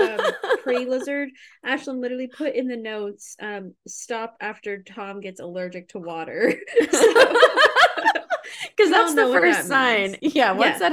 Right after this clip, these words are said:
Speaker 2: happens, like, oh no, <laughs> no.
Speaker 1: <laughs>
Speaker 2: There's no engineering after that. <laughs>
Speaker 1: So, so Ashlyn, you talked about it in your technobabble a bit, but you wanna give us just, like,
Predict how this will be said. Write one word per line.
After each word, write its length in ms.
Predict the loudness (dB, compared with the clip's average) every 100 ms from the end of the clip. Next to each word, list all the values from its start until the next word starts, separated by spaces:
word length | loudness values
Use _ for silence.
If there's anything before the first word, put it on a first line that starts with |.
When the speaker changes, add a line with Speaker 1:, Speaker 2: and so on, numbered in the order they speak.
| 0
Speaker 2:
happens, 340 | 0 -4 -2
like, 260 | -2 -2 -4
oh 240 | -2 -2 -2
no, 340 | -6 -2 -2
<laughs> 140 | -4 -4
no. 240 | -4 2 2 2 -2
Speaker 1:
<laughs> 260 | -4 -4
Speaker 2:
There's 220 | -2 0
no 240 | 0 2 4
engineering 680 | 2 0 -2 -2 -2 -4 -4
after 280 | -6 -4 -2
that. 420 | 0 0 0 -4
<laughs> 540 | -6 0 2 2 0 -4
Speaker 1:
So, 400 | -2 0 0 0 -2 -14 -12 -12 -12 -14
so 280 | -6 -6 -6 -6
Ashlyn, 320 | -6 -6 -8
you 140 | -6 -6
talked 220 | -6 -8
about 140 | -6
it 40 | -6
in 60 |
your 140 | -6 -6
technobabble 680 | -8 -8 -10 -8 -6 -4 -6
a 40 |
bit, 280 | -6 -8 -8
but 220 | -6 -6 -8 _ _ -12
you 100 | -6
wanna 180 | -4 -4
give 200 | -6 -6
us 200 | -8 -8
just, 260 | -12 -10
like, 340 | -8 -8 -10